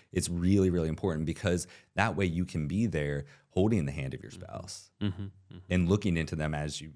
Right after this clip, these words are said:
Speaker 1: you exchange consent and, and exchange rings, like, and holding their hands there. I think those types of little things are, are really important because that does help to draw you out of the chaos and into the moment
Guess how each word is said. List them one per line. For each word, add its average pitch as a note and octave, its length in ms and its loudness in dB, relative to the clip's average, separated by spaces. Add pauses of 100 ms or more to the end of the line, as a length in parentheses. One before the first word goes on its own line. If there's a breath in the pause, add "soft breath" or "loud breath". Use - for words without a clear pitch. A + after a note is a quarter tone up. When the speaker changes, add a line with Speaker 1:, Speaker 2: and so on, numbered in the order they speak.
(140)
Speaker 1:
you D#2+ 300 -4
exchange - 580 -4
consent D2+ 520 -4 (100)
and, D#2 220 -6
and D#2 200 -10
exchange D#2+ 580 -2
rings, D#2 640 -6
like, D2+ 260 -12 (240 soft breath)
and D2+ 120 -4
holding E2+ 320 2
their D2+ 100 -2
hands D#2 300 -2
there. D2+ 200 -6 (240 loud breath)
I - 80 0
think F#2+ 200 2
those G2+ 200 6
types - 260 0
of F2 80 -2
little E2+ 260 2
things E2+ 340 -2
are, D2 200 -2
are D#2 120 -4
really E2 580 0
important D#2+ 640 -2 (360 soft breath)
because F#2 200 2
that E2 200 0
does F2 240 2
help - 240 -2
to F2 80 -6
draw D#2+ 320 -2
you E2+ 300 0
out E2 300 0
of D#2 360 -2
the D#2 80 -8
chaos F#2 840 -4 (440 soft breath)
and F2+ 220 0 (120)
into F#2+ 540 0
the D2 100 -2
moment C#2 760 -8